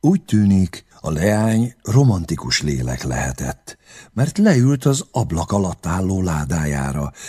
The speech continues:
és ábrándozva bámult ki az éjszakába. "Soha", mondta később könnyek között, amikor felidézte a történteket, "soha nem érzett még olyan békét az emberiség és a világ iránt,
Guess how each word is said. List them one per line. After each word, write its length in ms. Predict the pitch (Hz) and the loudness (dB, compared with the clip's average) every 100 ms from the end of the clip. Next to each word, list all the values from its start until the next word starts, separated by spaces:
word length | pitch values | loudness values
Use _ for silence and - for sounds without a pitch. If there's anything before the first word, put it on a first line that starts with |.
| - - _ | -20 -20 _
és 180 | 220 196 | -4 -2
ábrándozva 800 | 170 139 101 110 104 104 95 95 | 2 2 4 2 4 2 0 0
bámult 500 | 98 98 95 87 82 | 0 0 0 0 -2
ki 160 | - 78 | -4 -4
az 120 | 69 | -4
éjszakába. 1040 | 67 64 - 64 - 50 - - - - _ _ _ _ _ _ _ _ _ _ _ _ _ _ _ _ _ _ _ _ _ _ | -4 -2 -2 -4 -8 -10 -10 -10 -10 -12 _ _ _ _ _ _ _ _ _ _ _ _ _ _ _ _ _ _ _ _ _ _
"Soha", 760 | - - 180 151 90 67 64 - - - | -6 0 2 2 0 -4 -6 -10 -20 -8
mondta 320 | 67 64 69 | -4 -4 -6
később 420 | - 64 - 71 | -6 -4 -4 -4
könnyek 400 | - 73 69 65 | -6 -4 -4 -6
között, 380 | - 73 76 - | -6 -6 -6 -4
amikor 340 | 78 78 73 | -4 -2 -6
felidézte 600 | - 80 71 71 71 - | -4 -4 -2 -2 -4 -4
a 60 | 65 | -6
történteket, 800 | 82 76 - 78 78 78 85 - - - - - - _ _ _ | -4 -4 -2 -4 -4 -4 -6 -6 -14 -16 -16 -20 -20 _ _ _
"soha 400 | - 208 175 117 | 0 4 4 4
nem 220 | 117 123 | 4 4
érzett 420 | 101 87 95 90 | 2 0 -2 0
még 180 | 98 98 | 0 2
olyan 280 | 147 120 90 | 0 0 2
békét 460 | 107 104 - 80 | 2 2 -2 -4
az 160 | 82 80 | -4 -4
emberiség 640 | 123 131 92 87 - 101 | -2 0 0 -2 -2 -2
és 180 | 92 - | -2 -2
a 60 | 90 | -2
világ 400 | 123 117 82 76 | -2 -2 -2 -4
iránt, 560 | 95 65 60 58 - | -4 -2 -4 -6 -10